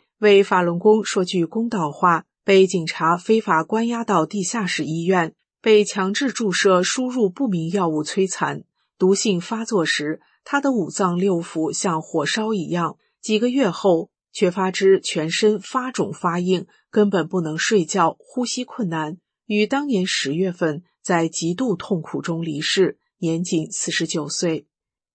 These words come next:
法轮功学员徐浪洲是攀枝花市交警一大队优秀警察。二零零零年，徐浪洲因为坚持修炼法轮功，并上访为法轮功说公道话，被中共非法劳教两年，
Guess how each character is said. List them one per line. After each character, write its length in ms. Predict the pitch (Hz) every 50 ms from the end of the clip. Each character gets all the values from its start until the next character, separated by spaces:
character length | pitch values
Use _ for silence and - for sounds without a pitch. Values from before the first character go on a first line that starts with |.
| _ _ _
法 140 | - 220 208
轮 140 | 208 233 233
功 180 | 277 285 277
学 240 | 277 - 175 160 180
员 260 | 180 160 160 160 165
徐 220 | 175 - - - 147
浪 260 | 170 170 160 151 160
洲 300 | - 202 196 208 214 - - _ _ -
是 220 | - - 190 180
攀 240 | 180 175 - 226 226
枝 140 | 226 247 247
花 240 | - - 233 233 233
市 260 | - - 233 170 147
交 300 | 175 - 214 202 208 208
警 200 | - - 156 143
一 160 | 113 165 196
大 220 | 208 220 202 170
队 220 | 147 - 165 151 139
优 240 | - 196 214 214 214
秀 200 | - - 185 156
警 220 | - - 135 117
察。 460 | - - - 160 143 143 156 160 - _ _ _ _ _ _ _ _ _
二 180 | - 277 254 208
零 200 | 185 175 185 214
零 160 | 233 220 226
零 220 | 226 196 165 190 214
年， 320 | 208 165 156 151 160 175 _ _ _ -
徐 200 | - - 214 220
浪 220 | 254 247 214 185
洲 280 | - 214 208 208 208 -
因 160 | 208 233 226
为 160 | 208 175 165
坚 240 | 175 - 214 208 208
持 220 | 208 - - 156 151
修 180 | - - 170
炼 220 | 165 175 170 160 156
法 220 | - 175 151 147
轮 180 | 143 147 147 160
功， 280 | - 214 220 220 - _ _ _ _ -
并 240 | 240 226 214 202
上 320 | 208 - - 294 269 214 180
访 320 | - - 165 156 147 - 175
为 200 | 185 180 170 165
法 240 | - - 160 143
轮 160 | 139 139 147 160
功 220 | - 196 202 208
说 260 | - - 196 180 175
公 220 | 175 - 175 170 180
道 220 | 180 160 151 135
话， 340 | - - 170 165 151 - _ _ _ _ _ -
被 220 | 208 196 185 175
中 240 | 175 208 190 190 190
共 260 | - 196 175 151 -
非 240 | - - 254 254 254
法 220 | - 233 175 151
劳 200 | 147 147 139 143
教 220 | 170 - 196 170 160
两 240 | 160 156 147 147
年， 320 | 151 147 147 151 165 160